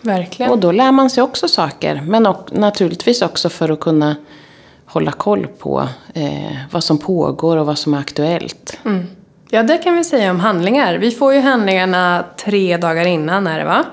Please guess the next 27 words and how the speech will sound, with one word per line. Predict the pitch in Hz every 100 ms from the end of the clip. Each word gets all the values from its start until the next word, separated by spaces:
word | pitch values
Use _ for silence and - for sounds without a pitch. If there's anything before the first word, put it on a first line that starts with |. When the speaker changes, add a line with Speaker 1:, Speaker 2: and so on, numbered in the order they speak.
| - - - - -
Speaker 1:
Eh, | 202 180 175
på | 208 190
vår | 180
mail, | 170 160 226 320
och | 277 226
så | 208
kan | 208 202
vi | 196
läsa | 180 180 190
dem | 180 190
både | 180 180
i |
telefonen | 175 165 175 180 160 175 254
och | 285 269
på | 277 262
vår | 247 226 180
iPad | 175 180 170 170
och | - -
på | 180
datorn. | 175 160 - - 214 - - - - _
Och | 254
det | 240 311
är | 320
ju | 247 262
ganska | 277 226 -
många | 202 190 196
sidor, | 233 214 190 269 277